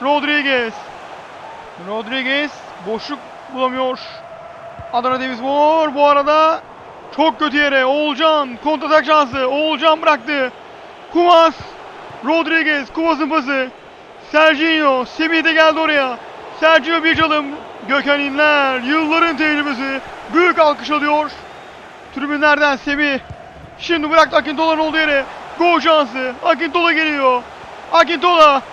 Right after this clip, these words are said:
Akintola çekti. Akintola vuruyor. Onurcan Piri.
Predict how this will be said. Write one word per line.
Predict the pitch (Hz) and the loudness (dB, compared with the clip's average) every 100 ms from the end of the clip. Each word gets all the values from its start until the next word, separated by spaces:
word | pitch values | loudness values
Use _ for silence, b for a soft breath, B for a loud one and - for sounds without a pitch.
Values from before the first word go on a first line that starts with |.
| - - - - | -16 -18 -8 4
Akintola | 330 339 339 349 | 4 6 2 2
çekti. | 320 330 320 311 - | 2 2 2 0 0
Akintola | 392 392 392 381 403 392 | 4 6 6 6 6 6
vuruyor. | 392 370 370 339 247 | 6 4 4 2 -2
Onurcan | 330 320 285 302 254 | -4 -4 0 0 0
Piri. | 294 285 262 | -2 -2 -2